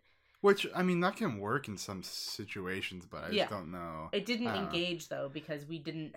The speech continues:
Speaker 2: buy into this, this place because we didn't know anything about it.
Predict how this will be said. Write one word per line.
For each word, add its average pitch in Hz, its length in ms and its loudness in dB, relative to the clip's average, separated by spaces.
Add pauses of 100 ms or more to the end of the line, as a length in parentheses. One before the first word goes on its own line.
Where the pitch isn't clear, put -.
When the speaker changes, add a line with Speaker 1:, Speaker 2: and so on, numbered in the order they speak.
(160)
Speaker 2:
buy 160 300 2
into 160 280 0
this, - 480 -6 (600)
this - 160 -8
place 170 440 2
because 175 240 -10
we 160 80 -6
didn't 160 220 -6
know 151 120 -4
anything 151 220 -10
about - 220 -12
it. - 120 -14